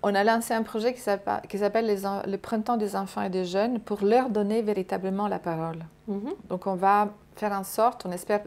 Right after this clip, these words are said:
Speaker 1: recevoir un financement pour avoir, euh, la possibilité de mettre un, de mettre sur pied un forum ouvert, mais totalement mis, euh, mis en place par, par les enfants.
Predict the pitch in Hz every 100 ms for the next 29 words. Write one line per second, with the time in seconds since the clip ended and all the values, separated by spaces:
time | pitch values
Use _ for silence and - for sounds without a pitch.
0 | - 196 - 208 185 190 185 - 190 190
1 | - 208 208 - - - - - 226 214
2 | 214 - - 196 190 220 226 233 196 185
3 | 180 180 180 - 196 196 202 208 208 208
4 | 240 202 190 196 185 185 190 202 202 190
5 | - 220 247 247 - - - 196 - 247
6 | 247 233 220 214 226 233 - - 190 214
7 | 214 - - - 302 302 269 240 226 233
8 | 247 - - 180 - - - - - -
9 | 202 226 254 - 196 185 180 175 170 170
10 | - - - 180 208 208 208 247 - 196
11 | 185 185 185 185 180 - -